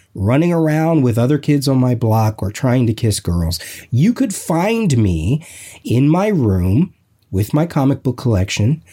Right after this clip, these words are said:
reading, organizing, reorganizing, deciding that I was gonna be one of those comic collectors that bagged and boarded everything, poring over Who's Who and Marvel handbooks.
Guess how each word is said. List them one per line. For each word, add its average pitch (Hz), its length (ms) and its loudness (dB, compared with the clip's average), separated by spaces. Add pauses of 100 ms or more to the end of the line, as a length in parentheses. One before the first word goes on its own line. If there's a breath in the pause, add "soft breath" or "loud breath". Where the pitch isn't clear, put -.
(180 soft breath)
reading, 120 800 2 (360)
organizing, 120 1040 0
reorganizing, 139 1200 2 (320 loud breath)
deciding 165 680 2
that 143 280 0 (180)
I 123 160 -2
was 143 160 2
gonna 143 140 2
be 139 100 2
one 135 160 4
of 131 80 2
those 127 140 2
comic 123 260 0
collectors 113 400 0
that 107 280 -4
bagged 113 440 -2
and 113 320 2
boarded 104 380 2
everything, 175 680 0 (480 loud breath)
poring 190 420 0
over 170 600 2 (360)
Who's 175 360 2
Who 160 540 4
and 131 160 2
Marvel 143 480 2
handbooks. 135 760 0